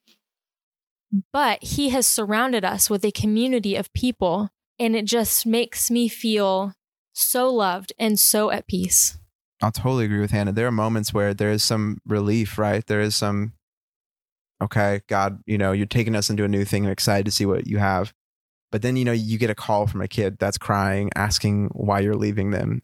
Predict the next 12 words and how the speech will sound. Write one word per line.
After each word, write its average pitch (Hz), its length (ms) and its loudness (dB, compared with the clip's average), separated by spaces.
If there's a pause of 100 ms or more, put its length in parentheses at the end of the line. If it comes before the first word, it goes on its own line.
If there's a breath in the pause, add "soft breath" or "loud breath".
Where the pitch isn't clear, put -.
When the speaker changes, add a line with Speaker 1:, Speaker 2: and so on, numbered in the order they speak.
(120)
Speaker 2:
And 104 400 0 (260)
that 101 180 2
just - 260 -2
tears 107 360 0
you 107 60 0
down 101 300 0
to 95 100 -2
your 107 80 0
studs - 540 0 (540 loud breath)
and 104 320 2
wrecks 107 440 0
you 107 280 2